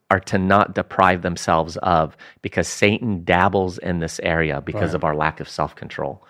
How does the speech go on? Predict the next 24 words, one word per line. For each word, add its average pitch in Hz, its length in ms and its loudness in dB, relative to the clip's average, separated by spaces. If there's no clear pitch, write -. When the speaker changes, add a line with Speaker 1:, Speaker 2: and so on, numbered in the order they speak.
Speaker 2:
Right. 101 220 -8
Speaker 1:
And 92 180 0
so 101 400 6
often 135 340 4
couples, 123 520 2
you 113 100 2
know, 104 80 6
don't 110 160 6
wanna 110 160 4
talk 117 260 6
about 120 280 4
this. 120 280 -2
There's 85 300 -6
tension, 117 480 -2
there's 90 160 -2
strain. 117 300 2
I 110 100 6
know 170 100 2
some 160 180 2
of 139 80 -2
you 135 100 4
listening 120 340 0
right 101 180 4
now, 95 360 4